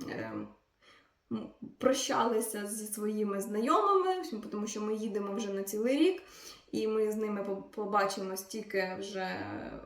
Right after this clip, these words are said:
наступного літа. Попшикалися, всією компанією ми попшикалися, і наші комарики залишились голодні.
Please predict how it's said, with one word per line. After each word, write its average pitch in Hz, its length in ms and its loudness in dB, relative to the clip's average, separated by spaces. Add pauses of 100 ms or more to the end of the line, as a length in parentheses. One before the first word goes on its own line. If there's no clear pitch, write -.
(100)
наступного 226 640 4
літа. 381 440 2 (460)
Попшикалися, 240 800 2 (240)
всією 262 560 8
компанією 214 680 6
ми 196 80 -2
попшикалися, 339 840 4 (460)
і 381 460 6
наші 285 420 4
комарики 226 600 2
залишились 196 560 4
голодні. 180 680 4